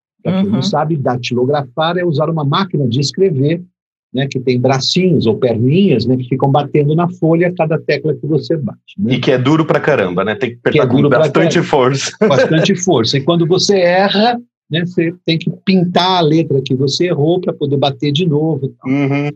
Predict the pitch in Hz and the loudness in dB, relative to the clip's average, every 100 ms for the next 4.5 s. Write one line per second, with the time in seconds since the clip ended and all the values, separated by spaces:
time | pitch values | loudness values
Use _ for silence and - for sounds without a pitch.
0 | - - 196 190 214 214 226 175 185 196 | -10 -2 0 2 2 2 2 2 2 2
1 | 156 156 139 - 135 139 127 127 127 - | 0 -2 -2 -4 -2 -2 0 0 -4 -4
2 | 135 127 117 - 139 147 117 - 123 139 | -6 -4 -8 -6 -4 -2 -4 -4 -2 -2
3 | 123 107 110 107 117 110 160 143 - 170 | -2 -4 -4 -4 -4 -4 -4 -6 -6 -6
4 | 190 180 175 160 | -6 -4 -4 -4